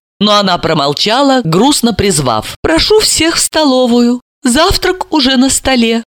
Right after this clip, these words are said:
Серафима удивлённо взглянула на мать. «А что,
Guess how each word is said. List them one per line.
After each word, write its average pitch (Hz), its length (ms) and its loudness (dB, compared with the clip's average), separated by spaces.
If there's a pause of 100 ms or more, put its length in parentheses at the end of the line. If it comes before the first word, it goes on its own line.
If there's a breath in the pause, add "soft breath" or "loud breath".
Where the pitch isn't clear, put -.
(540)
Серафима 180 640 0
удивлённо 180 640 -2
взглянула 185 580 0
на 185 160 -2
мать. 110 360 -4 (140)
«А 233 140 0
что, 185 400 -2